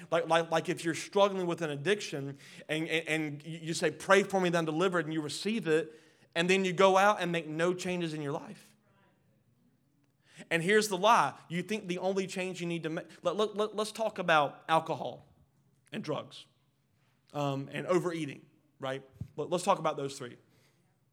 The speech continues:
Let's put them on an equal plane. We're not gonna pretend alcohol is worse than gluttony.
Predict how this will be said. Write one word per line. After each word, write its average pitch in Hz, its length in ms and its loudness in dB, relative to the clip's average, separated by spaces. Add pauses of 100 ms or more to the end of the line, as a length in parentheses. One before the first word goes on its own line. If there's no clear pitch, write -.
(240)
Let's 147 100 -6
put 185 120 -2
them 170 100 4
on 165 80 2
an 165 80 -2
equal 156 180 -6
plane. 135 340 -8 (680)
We're 156 100 -2
not 165 160 4
gonna 175 140 -2
pretend 175 300 -2
alcohol 156 460 0
is 139 100 -8
worse 147 200 0
than 147 140 -8
gluttony. 131 340 -8